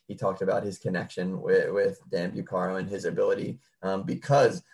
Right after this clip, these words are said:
uh, of the other offensive threats to, to free him up. He had another two in this game. So, um, really strong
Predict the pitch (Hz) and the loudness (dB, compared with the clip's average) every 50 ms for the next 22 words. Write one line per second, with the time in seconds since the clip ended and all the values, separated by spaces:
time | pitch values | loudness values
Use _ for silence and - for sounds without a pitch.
0 | _ - - 113 107 107 98 - 101 107 92 87 - 107 - - - 107 107 101 | _ -6 0 2 4 4 4 4 4 2 4 4 2 2 2 2 2 2 2 2
1 | 98 101 113 113 - 107 - - - 101 90 - - 120 113 104 - - - 104 | 2 2 0 -2 -2 -4 -6 -6 -6 -10 -8 -4 -2 -2 -2 -2 -4 0 2 4
2 | 98 95 - - - 104 95 92 - 107 101 107 98 101 95 95 - - - - | 6 6 4 2 0 -4 -4 -4 -2 -4 -2 -2 -2 -4 -4 -4 -2 -4 -4 -6
3 | - 104 98 95 95 90 104 - 98 95 98 95 - - - 98 98 98 95 98 | -2 0 2 2 2 2 0 -2 0 0 0 0 -2 -4 -4 -4 -2 -2 -2 -2
4 | 95 92 - - 104 101 98 - 104 - - 101 98 - - - _ _ _ - | -4 -6 -6 -6 -4 -4 -4 -4 -6 0 2 4 4 4 0 -6 _ _ _ -4
5 | 92 95 98 98 101 101 - - - 107 120 127 135 131 135 - 123 120 120 117 | -2 -2 -2 -2 -4 -6 -10 -8 2 4 6 6 6 4 2 0 0 0 0 -2